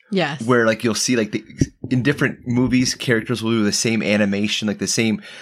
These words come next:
Speaker 2: like, there's a thing in Jungle Book where they do a
Speaker 1: Right.
Speaker 2: twirl and then another, where they, there's a good amount of recycling. But in this case,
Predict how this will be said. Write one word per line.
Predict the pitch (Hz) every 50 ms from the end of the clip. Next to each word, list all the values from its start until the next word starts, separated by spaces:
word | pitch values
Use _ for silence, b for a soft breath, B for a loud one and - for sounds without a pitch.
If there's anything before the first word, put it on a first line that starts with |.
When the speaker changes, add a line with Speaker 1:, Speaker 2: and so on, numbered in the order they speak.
| B B
Speaker 2:
like, | 120 117
there's | 127 139 127
a | 123 120
thing | - 131
in | 127 117 113
Jungle | 98 113 113 113 110 110 113
Book | 107 101 117 113 - -
where | 117 110
they | 104 107
do | 98 87 104 107
a | 107
Speaker 1:
Right. | - 233 214 156
Speaker 2:
twirl | 110 113 113 110 110 110
and | 110 110 107
then | 110
another, | 110 107 110 107 110 107 - B B B B B B B B B B _ _ _ _
where | - 127 127 131 127 123
they, | 123 120 110 - -
there's | 123 127 123 110
a | 120
good | 107 104 143 151
amount | 139 131 127 117
of | 107
recycling. | 95 95 - - 123 117 123 - - 87 73 76 82
But | - 107 82
in | 104 117
this | 135 165 165 -
case, | - - 104 90 92 95 - - - -